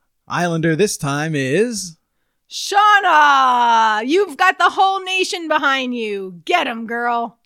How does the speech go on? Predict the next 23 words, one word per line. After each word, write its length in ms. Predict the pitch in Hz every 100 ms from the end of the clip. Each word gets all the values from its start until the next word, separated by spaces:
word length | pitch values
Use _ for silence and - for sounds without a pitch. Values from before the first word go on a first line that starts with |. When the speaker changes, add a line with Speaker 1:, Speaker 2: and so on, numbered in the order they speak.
| _
Speaker 1:
All 180 | 220 277
right. 420 | 196 254 147 95 _ _ _ _ _ -
Nice. 580 | 202 277 95 - - -
Speaker 2:
All 80 | 370
right, 200 | 233 -
are 60 | 247
you 140 | 262
ready 220 | 254 269
for 180 | - 269
some 160 | 285 269
shit? 320 | - 285 - 294 - _ _ _ _ _
Speaker 1:
I'm 180 | 180 190
ready 160 | 160 131
for 140 | 127
some 160 | 127 117
shit. 280 | - 127 - _
Speaker 2:
I 100 | 277
got 260 | 392 349 -
Callum, 840 | - 320 302 240 190 175 170 190 _ _
you 220 | 247 254
sneaky, 640 | 240 - 294 349 453 381 403
sneaky 420 | - 359 - 294
devil. 540 | 240 220 202 208 202